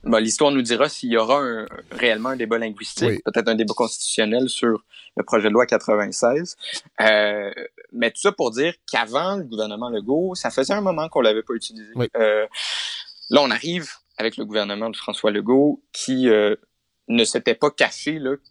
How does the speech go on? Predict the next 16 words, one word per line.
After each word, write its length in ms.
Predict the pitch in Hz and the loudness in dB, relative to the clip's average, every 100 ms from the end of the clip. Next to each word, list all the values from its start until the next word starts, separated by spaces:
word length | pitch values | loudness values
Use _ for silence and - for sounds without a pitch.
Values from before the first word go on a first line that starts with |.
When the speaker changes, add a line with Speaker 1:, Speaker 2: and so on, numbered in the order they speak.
| _ | _
Speaker 1:
qu'il 160 | - | -2
y 20 | 110 | 0
avait 160 | 110 | 2
un 180 | 135 120 | 0 0
intérêt 560 | 110 104 110 120 135 135 | -4 -4 -2 2 2 0
à 140 | 110 | -4
l'utiliser 520 | 107 107 - 110 104 131 | -6 -6 -8 -8 -4 0
Speaker 2:
Oui. 80 | 147 | 0
Speaker 1:
si, 340 | 143 - 120 | 0 0 4
euh, 100 | 107 101 - - _ | 4 2 -8 -20 _
nécessité 680 | 113 113 - - - - 117 - | 0 2 2 0 -2 0 0 0
il 80 | 113 | 2
y 40 | |
Speaker 2:
Oui. 60 | 107 | 4
Speaker 1:
avait. 440 | 104 104 117 165 - - - - | 4 6 4 4 -2 -14 -16 -14
Euh, 20 | - | -12